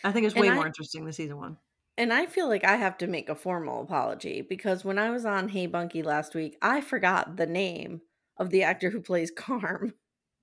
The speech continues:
Speaker 2: who
Speaker 1: Okay.
Speaker 2: is Jeremy Allen White. Like, I should know that. He's the lead of this show.
Speaker 1: Okay.
Speaker 2: And I was like, "You know, what's his name?
Speaker 1: Carm.
Speaker 2: Yep. From
Speaker 1: Okay.
Speaker 2: Shameless."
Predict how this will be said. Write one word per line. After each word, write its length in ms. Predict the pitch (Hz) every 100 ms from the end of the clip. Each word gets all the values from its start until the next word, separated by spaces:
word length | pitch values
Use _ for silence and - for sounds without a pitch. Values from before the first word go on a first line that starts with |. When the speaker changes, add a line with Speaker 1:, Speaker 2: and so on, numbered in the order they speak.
| _ - -
Speaker 2:
who 80 | 202 196 277
Speaker 1:
Okay. 140 | 254
Speaker 2:
is 140 | 254 277
Jeremy 460 | 220 226 240 233 233
Allen 260 | 240 233 202
White. 380 | 262 165 151
Like, 180 | 196 208
I 120 | 180
should 240 | 208 214 185
know 260 | 208 233
that. 380 | 165 165 - - -
He's 360 | 196 208 202
the 120 | 208
lead 420 | 190 190 240 247 208
of 180 | 208 190
this 180 | 202
show. 460 | - 202 - - - _ _ _ _ -
Speaker 1:
Okay. 260 | - 180 202 226 _ _ _
Speaker 2:
And 140 | 196 196
I 120 | 202
was 120 | 196
like, 220 | 202 -
"You 120 | 539 508
know, 120 | 427 453
what's 220 | 508 -
his 180 | 285 208
name? 480 | 196 170 139 175 - - _ _ _ _ -
Speaker 1:
Carm. 160 | 403
Speaker 2:
Yep. 280 | 381 208 - - _ _ _ _ _
From 520 | 294 285 269 247 254
Speaker 1:
Okay. 1120 | 247 _ _ _ _ _ _ _ _ - 359
Speaker 2:
Shameless." 600 | 320 202 143 - - -